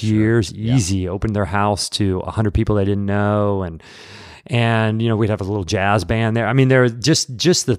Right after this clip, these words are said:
Speaker 2: the stuff that sprung out of it was amazing. You know, and even including the marriages, that always kinda blew my mind.
Speaker 1: A lot of East Nasty couples.
Speaker 2: Yeah, there are a lot of East Nasty
Speaker 1: Right.
Speaker 2: couples.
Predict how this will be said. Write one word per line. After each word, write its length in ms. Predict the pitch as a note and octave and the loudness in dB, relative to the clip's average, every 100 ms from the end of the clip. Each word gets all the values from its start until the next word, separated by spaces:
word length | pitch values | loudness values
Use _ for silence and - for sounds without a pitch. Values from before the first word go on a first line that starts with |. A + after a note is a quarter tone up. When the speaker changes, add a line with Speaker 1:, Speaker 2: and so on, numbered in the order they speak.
| _ | _
Speaker 2:
the 180 | - A#2 | -8 -6
stuff 440 | - - F3+ G3 - | -4 -2 0 0 0
that 160 | A2 | -4
sprung 420 | - - A#2 A#2 | -4 -4 -4 -2
out 180 | A2 A2+ | 0 0
of 80 | F2+ | -2
it 60 | F2 | -4
was 160 | E2+ | -6
amazing. 640 | F#2 G2 G#2 E2+ F2 E2 - - - - - | -4 -2 -2 -2 -6 -10 -14 -20 -20 -20 -8
You 80 | A2+ | -4
know, 80 | A2+ | -2
and 100 | A2 | -2
even 200 | C3 D3 | 0 2
including 320 | G#2 - B2+ | 2 2 0
the 60 | G2 | 0
marriages, 600 | G2 A#2+ G#2 F#2 E2 - | 2 2 2 0 -4 -2
that 160 | A2 A2+ | 2 2
always 240 | G2+ F2 | 2 0
kinda 160 | - F#2+ | -2 -4
blew 220 | F2+ F#2+ | -2 -2
my 100 | F2 | -2
mind. 500 | E2+ E2+ F2 F#2+ - _ - - | -6 -6 -4 -4 -6 _ -20 -16
Speaker 1:
A 40 | E2+ | -10
lot 120 | F2 | -8
of 60 | |
East 180 | F#2+ - | -8 -8
Nasty 300 | G2 F#2 F2+ | -8 -10 -12
couples. 420 | - D#2+ - - | -12 -12 -12 -8
Speaker 2:
Yeah, 240 | G#2 G2+ G2+ | 2 2 4
there 100 | G2 | 0
are 220 | F#2+ - | 2 2
a 80 | B2+ | 2
lot 180 | A2 A2 | 0 0
of 60 | |
East 160 | F2+ - | -6 -4
Nasty 300 | F#2+ F#2+ G2+ | -6 -6 -8
Speaker 1:
Right. 60 | F2 | -6
Speaker 2:
couples. 360 | F#2 F2 D#2+ | -6 -8 -12